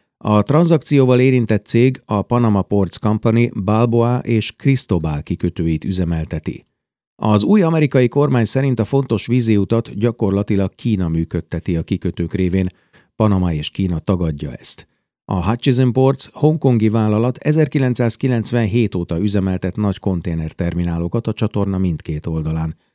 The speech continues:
A vállalat egy gazdag hongkongi család tulajdonában van. Egyiptom a gázai övezet újjáépítését célzó összeállítást mutatott be az Arab Liga rendkívüli ülésén.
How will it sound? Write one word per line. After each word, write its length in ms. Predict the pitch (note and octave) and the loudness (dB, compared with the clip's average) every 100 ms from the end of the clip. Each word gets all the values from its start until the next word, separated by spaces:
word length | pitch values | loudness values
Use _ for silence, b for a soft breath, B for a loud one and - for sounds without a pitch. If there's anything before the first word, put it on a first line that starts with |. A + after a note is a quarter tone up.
| _ _ _ | _ _ _
A 220 | F#2 F2 | -6 -2
vállalat 460 | G#2 A2 G#2 A#2 | 0 0 0 0
egy 120 | A#2+ A2 | 0 0
gazdag 340 | G#2+ E2+ E2+ | 0 0 -4
hongkongi 520 | - F#2+ F2 D#2 D2 | -4 -6 -4 -6 -6
család 360 | - E2+ D#2 C#2+ | -6 -4 -4 -8
tulajdonában 800 | E2 D#2 C#2+ D2+ C#2 C#2 C#2+ C#2+ | -8 -6 -6 -8 -10 -10 -12 -10
van. 280 | C#2 - - _ _ _ _ _ _ _ _ _ _ _ _ _ | -12 -14 -18 _ _ _ _ _ _ _ _ _ _ _ _ _
Egyiptom 640 | E3 F3+ E3+ - D#3 D#3 | 2 4 2 4 4 4
a 240 | - C#3 A#2+ | 4 2 2
gázai 480 | C#3 F#3 D#3+ C#3 C#3 | 2 2 2 4 4
övezet 360 | C#3 B2+ B2+ | 4 2 2
újjáépítését 1080 | - D3 C3+ G#2+ F#2 F#2+ F2 F2 F2+ E2+ - | 2 2 2 2 0 -2 -4 -4 -4 -4 -4
célzó 400 | G#2 G2+ F#2+ F#2+ | -2 -2 0 -2
összeállítást 880 | A2+ A2 - E2+ E2 E2+ F2+ E2+ - | 0 -2 -2 -2 -4 -4 -6 -6 -6
mutatott 420 | F#2 F#2 - F2 | -6 -4 -4 -2
be 220 | F2+ G#2 b b b _ | 0 -2 b b b _
az 280 | C3+ B2 A#2 | 0 2 2
Arab 360 | D#3 D#3+ A2+ | 2 2 2
Liga 320 | G2+ G2+ A#2 A#2 | 2 2 0 0
rendkívüli 640 | A2+ F2+ - D#2+ D#2 D#2+ | -2 -2 -4 -4 -4 -4
ülésén. 640 | F2+ F2 D#2 - C2+ C2 | -2 -2 -4 -6 -8 -12